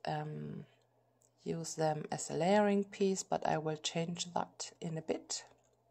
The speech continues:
Um, yeah, and now to the, um, elements. I was not pretty sure about, uh, what I want to use, um, because that's the boy page, page, and I don't want it to have any, um,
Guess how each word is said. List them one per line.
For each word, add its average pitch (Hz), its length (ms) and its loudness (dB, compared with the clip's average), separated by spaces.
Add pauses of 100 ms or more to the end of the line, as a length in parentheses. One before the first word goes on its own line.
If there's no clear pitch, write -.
(1800)
Um, 208 560 6
yeah, 170 220 8
and 170 120 2
now 175 360 6
to 190 200 -2
the, 165 480 0
um, 151 380 0
elements. 143 840 -4
I 190 180 4
was 214 360 8
not 214 580 8 (180)
pretty 196 260 4
sure 175 280 6
about, 165 600 8
uh, 160 140 4
what 160 200 2
I 165 60 6
want 160 240 0
to 160 80 -4
use, 170 560 4 (680)
um, 180 540 4
because 175 560 6
that's - 280 2
the 160 80 4
boy 147 280 10
page, 156 440 4 (320)
page, 180 380 6
and 165 180 2
I 160 60 6
don't 156 300 8
want 147 140 4
it 143 100 -4
to - 60 -4
have - 340 0
any, 143 440 0
um, 123 440 -2